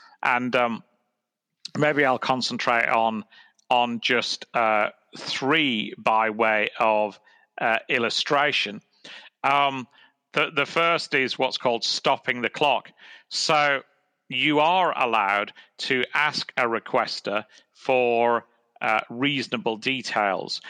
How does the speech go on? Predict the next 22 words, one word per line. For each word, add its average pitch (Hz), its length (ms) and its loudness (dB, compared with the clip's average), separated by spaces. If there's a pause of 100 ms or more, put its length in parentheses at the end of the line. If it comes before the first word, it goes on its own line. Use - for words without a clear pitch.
(120)
So, 151 340 0
for 135 160 0
example, 123 720 -2 (360)
if 151 280 0
you 180 140 0
get 139 440 0
a 120 220 2
request 117 580 -2
from 117 220 -2
somebody 110 420 -2
who 113 120 -4
you 110 340 -2
don't 135 500 0
know, 98 500 -2 (600)
you 123 300 0
can 156 380 0
and 120 240 -2
probably 117 480 0
should 190 520 0
say 107 320 0
to - 160 -10
them, 101 260 -2